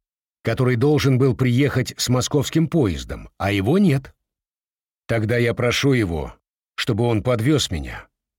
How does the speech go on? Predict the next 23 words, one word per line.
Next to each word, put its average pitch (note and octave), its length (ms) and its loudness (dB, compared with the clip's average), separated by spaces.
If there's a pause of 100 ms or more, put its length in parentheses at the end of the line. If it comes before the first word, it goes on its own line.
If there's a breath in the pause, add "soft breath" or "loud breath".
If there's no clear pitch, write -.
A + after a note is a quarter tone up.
(220)
Кругом E3 440 0
пусто, F#2+ 600 -2 (220)
кое-где D#3 420 2
стоят C#3+ 420 0
остовы C3 420 0
сожжённых A#2+ 760 0 (280)
и A2 80 0
разрушенных B2 600 0
зданий, G#2+ 580 -2 (300)
забитые A2+ 580 0
досками, A#2 680 0 (180 loud breath)
листами G#2+ 460 0
железа. F#2 500 -4 (1080)
Подъезжая A#2+ 680 2
примерно B2 560 0
к - 80 -6
областной A#2+ 440 0
больнице, A#2+ 720 0 (220)
я A#2+ 180 0
вспомнил, A2+ 680 0
что - 180 0
семья C#3 400 2
живёт A2 420 0